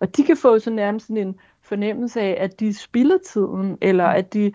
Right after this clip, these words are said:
Speaker 1: de ikke får nok ud af deres liv, ikke? Og det skaber jo også en dårlig sådan, eller en negativ selvfortælling, kan man sige, ikke? Og, og skaber nogle,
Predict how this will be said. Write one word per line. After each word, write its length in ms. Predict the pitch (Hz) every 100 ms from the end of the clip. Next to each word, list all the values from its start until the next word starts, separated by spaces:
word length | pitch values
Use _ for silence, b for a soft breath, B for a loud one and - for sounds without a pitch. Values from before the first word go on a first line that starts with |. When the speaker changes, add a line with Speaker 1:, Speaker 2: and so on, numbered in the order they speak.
| B B _
Speaker 1:
de 60 | 220
ikke 220 | 220 233
får 180 | - 214
nok 380 | 196 220 294 247
ud 200 | 220 196
af 100 | 185
deres 420 | 185 175 175 - 190
liv, 300 | 185 180 -
ikke? 220 | 277 -
Og 140 | 202
det 140 | 262 277
skaber 420 | - 220 190 190
jo 100 | -
også 320 | 240 277 - _
en 200 | 233 208
dårlig 460 | 202 202 196 214 208
sådan, 320 | 196 175 190
eller 240 | 180 175
en 120 | 185 196
negativ 520 | 202 214 - 214 202
selvfortælling, 800 | - 220 208 220 - 185 190 190
kan 120 | 202
man 200 | 190 185
sige, 360 | 185 202 202 240
ikke? 180 | 262 196
Og, 120 | 196 B B B
og 140 | - 214
skaber 400 | - 226 196 190
nogle, 400 | 185 180 175